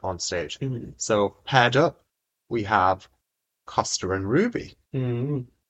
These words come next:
Speaker 1: Dildo and Saturn.
Speaker 2: Camp.
Speaker 1: Vic and Airy.
Speaker 2: Mm-hmm.
Speaker 1: Cherry and Elastic.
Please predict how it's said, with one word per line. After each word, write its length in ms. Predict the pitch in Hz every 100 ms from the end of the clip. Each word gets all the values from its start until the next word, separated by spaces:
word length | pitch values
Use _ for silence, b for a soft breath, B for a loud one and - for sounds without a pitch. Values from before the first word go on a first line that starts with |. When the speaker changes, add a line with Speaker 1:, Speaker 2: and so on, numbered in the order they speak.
| _ _ _ _ _ _ _ _ 131
Speaker 1:
Dildo 560 | - 110 101 104 101 98 -
and 160 | 95
Saturn. 420 | 95 101 98 175 - _ _ _ _ _ _ -
Speaker 2:
Camp. 320 | 117 113 117 - _ _ _ _ _ _ _ _ _ 143
Speaker 1:
Vic 420 | - 120 123 - - _
and 280 | 113 107 101 -
Airy. 460 | 107 104 110 196 - _ _ _
Speaker 2:
Mm-hmm. 420 | 131 127 123 127 151 _ _ _ _ _ -
Speaker 1:
Cherry 500 | - 120 113 113 -
and 180 | 110
Elastic. 760 | 107 101 95 - - 202 - -